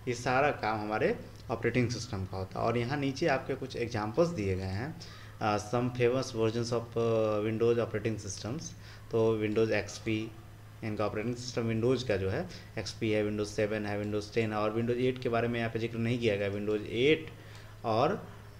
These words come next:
eight point, अ, एट पॉइंट वन, दो operating system इसका इसमें जिक्र नहीं किया गया है, वो भी हमारे Windows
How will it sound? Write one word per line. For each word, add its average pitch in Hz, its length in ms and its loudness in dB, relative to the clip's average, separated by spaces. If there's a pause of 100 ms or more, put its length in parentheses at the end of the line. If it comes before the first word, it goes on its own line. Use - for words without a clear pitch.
eight 120 420 2
point, 117 360 0 (640)
अ, 101 520 -2
एट 110 340 2
पॉइंट 107 260 -4
वन, 98 340 -2 (220)
दो 135 220 6
operating 110 360 0
system 107 300 -4
इसका 110 200 -2
इसमें 113 420 -2
जिक्र 113 220 -4
नहीं 113 240 0
किया 110 200 2
गया 113 140 0
है, 151 60 0
वो 113 160 4
भी 113 120 0
हमारे 104 260 -2
Windows 107 360 -2